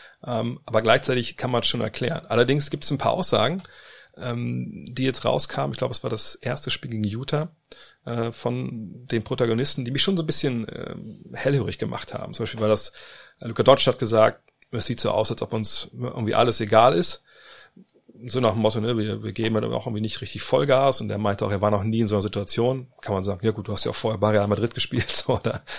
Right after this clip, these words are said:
hat man wahrscheinlich solche Situationen noch nicht. Ähm, Porzingis hat aber was gesagt, was ich super interessant fand. Er hat gesagt, wir haben uns noch, wir haben noch nicht die Chemie, die wir haben wollen. Bei uns sind die Rollen nicht klar. Wir spielen irgendwie einfach so vor uns hin.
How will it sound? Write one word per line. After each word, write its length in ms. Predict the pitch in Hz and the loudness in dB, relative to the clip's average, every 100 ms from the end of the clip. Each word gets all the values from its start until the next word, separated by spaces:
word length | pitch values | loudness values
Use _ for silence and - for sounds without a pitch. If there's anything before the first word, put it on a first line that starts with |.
| - - - | -8 -4 -2
hat 180 | - | 4
man 120 | 123 113 | 6 6
wahrscheinlich 300 | - 123 127 | 4 2 2
solche 160 | 110 | 0
Situationen 420 | 110 196 - 120 | 0 -4 -2 -2
noch 120 | 113 107 | 0 0
nicht. 220 | 113 - - - - - _ | -2 -4 -10 -10 -12 -16 _
Ähm, 380 | 110 104 104 - _ _ | 4 4 2 -4 _ _
Porzingis 460 | - 120 151 226 - | 2 2 4 2 0
hat 60 | |
aber 140 | 127 127 | 0 0
was 100 | - | 0
gesagt, 240 | 120 127 | -2 0
was 120 | 120 | -2
ich 140 | 123 117 | -4 -4
super 360 | 104 175 - | -6 -4 -2
interessant 380 | 123 117 - 110 | -2 -2 -2 -2
fand. 280 | - - - - - - - | -6 -14 -16 -20 -20 -20 -20
Er 80 | - | -12
hat 60 | 120 | 0
gesagt, 220 | 123 139 | 0 2
wir 120 | 120 | 2
haben 100 | 165 | 4
uns 100 | 170 | 2
noch, 100 | 143 139 - | 0 -2 0
wir 100 | 120 | 2
haben 80 | 180 | 4
noch 100 | 131 | 4
nicht 200 | 190 - | 2 0
die 60 | |
Chemie, 440 | - 113 110 135 156 | 0 0 0 0 -2
die 100 | 113 | 0
wir 140 | 107 | 2
haben 260 | 101 113 113 | 2 0 0
wollen. 440 | 120 165 190 - _ | 0 -2 -6 -12 _
Bei 80 | - | 0
uns 120 | 117 | 0
sind 120 | 120 113 | 0 0
die 60 | |
Rollen 320 | 107 107 139 | 4 6 6
nicht 180 | 165 - | 2 -4
klar. 380 | - 147 170 131 | -2 -2 -2 -4
Wir 60 | 113 | -4
spielen 500 | - 147 170 170 - | -4 -2 0 -2 -2
irgendwie 420 | 156 170 151 147 | -2 -2 -2 -4
einfach 280 | - 143 120 | -4 -2 -2
so 160 | 127 | -2
vor 180 | 135 135 | -2 -2
uns 140 | 117 - | -2 0
hin. 260 | 151 208 | 0 -2